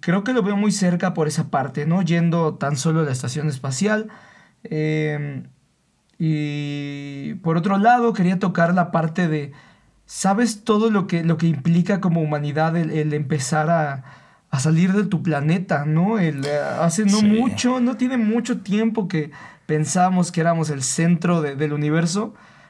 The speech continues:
Speaker 1: y ahora la Tierra nos está empezando a quedar chiquita.
Speaker 2: Pues sí, es bast-, bastante interesante. Tú co-, co-, o sea, ¿cómo ves esto de que,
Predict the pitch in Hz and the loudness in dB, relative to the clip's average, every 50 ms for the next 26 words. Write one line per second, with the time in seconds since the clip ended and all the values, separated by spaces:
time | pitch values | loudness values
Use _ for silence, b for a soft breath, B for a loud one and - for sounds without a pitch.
0 | B B _ 165 165 160 165 170 180 185 190 190 185 180 160 151 151 131 175 175 | B B _ 2 4 4 4 4 4 4 2 2 2 0 0 0 0 0 0 2
1 | 170 180 185 175 160 143 139 - 175 165 165 160 160 160 175 165 170 170 165 156 | 2 4 2 2 2 0 -2 -2 0 0 0 0 0 0 2 2 2 0 0 -2
2 | 143 147 151 156 156 - - - - 180 196 - 139 127 - - - _ _ _ | -2 -2 -2 -4 -4 -8 -10 -8 -8 -8 -6 -6 -6 -8 -8 -10 -18 _ _ _
3 | _ _ _ _ _ _ _ _ _ _ B B B B B B B B B B | _ _ _ _ _ _ _ _ _ _ B B B B B B B B B B
4 | B B B B B B _ - 117 120 - - 123 123 123 117 123 123 - - | B B B B B B _ -6 -4 -4 -2 0 0 0 0 0 0 -2 -2 -2
5 | - 135 123 117 98 95 - - 117 117 120 113 123 117 113 110 104 - 107 95 | -4 -2 -2 -2 -2 -2 -2 0 0 0 0 0 0 2 2 2 0 0 -2 -4
6 | 98 101 - - 113 113 113 104 110 104 98 101 - 117 117 143 139 127 - 123 | -2 -4 -2 -2 0 0 0 0 -2 -4 -4 -2 -4 -2 0 0 0 0 -2 -4
7 | 120 - 123 123 123 - 117 - 123 113 - 131 143 147 143 120 117 127 127 - | -4 -4 -4 -4 -2 -4 -2 -2 -2 0 0 0 0 2 2 2 2 2 0 0
8 | - 123 113 123 - - - - 139 165 180 - - - - 98 98 98 95 95 | 0 0 -2 -2 -2 -2 -2 -2 -2 -2 -4 -6 -6 -6 -4 -2 -2 -2 -2 -4
9 | - - 95 92 92 95 95 95 95 92 92 | -4 -4 -4 -2 -2 -2 -2 -2 -4 -4 -6